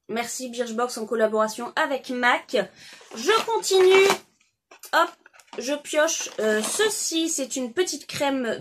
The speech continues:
Bioderma, on connaît tous cette marque, hein, maintenant. C'est, euh, Sebium, Sebium, Mat Control. C'est un soin hydratant anti-brillance,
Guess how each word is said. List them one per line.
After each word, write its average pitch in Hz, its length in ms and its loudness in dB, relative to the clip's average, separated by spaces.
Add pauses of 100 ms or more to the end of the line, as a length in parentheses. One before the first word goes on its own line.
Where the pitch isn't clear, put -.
Bioderma, 247 1000 0
on 214 120 -4
connaît 208 300 -4
tous 240 180 -14
cette 202 300 -8
marque, 226 320 -2
hein, 277 100 -2
maintenant. 262 480 -4 (480)
C'est, 349 500 0
euh, 247 380 2
Sebium, 262 840 2
Sebium, 247 920 -4 (160)
Mat 277 380 -2
Control. 311 640 -2 (220)
C'est 220 220 -10
un 226 100 -2
soin 349 180 2
hydratant 294 560 2
anti-brillance, 294 1300 -2